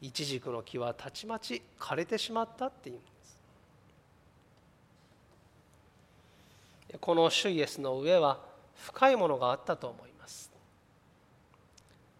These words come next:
祈りの家で祈りが聞こえない、そのような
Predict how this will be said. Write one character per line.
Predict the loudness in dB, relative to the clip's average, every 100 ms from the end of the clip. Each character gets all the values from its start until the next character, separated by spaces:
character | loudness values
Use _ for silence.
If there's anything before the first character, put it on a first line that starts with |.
| -14
祈 | 0 4 4
り | 6
の | 4
家 | 4 4
で | 4
祈 | 2 2 4
り |
が | 2
聞 | 2 -4
こ | -2 0
え |
な | 0
い、 | 0 -4 -20 -20 -20 _ -20 _ _ _ _ -20 -18
そ | -8 -2
の | 0 0
よ | 0
う |
な | -2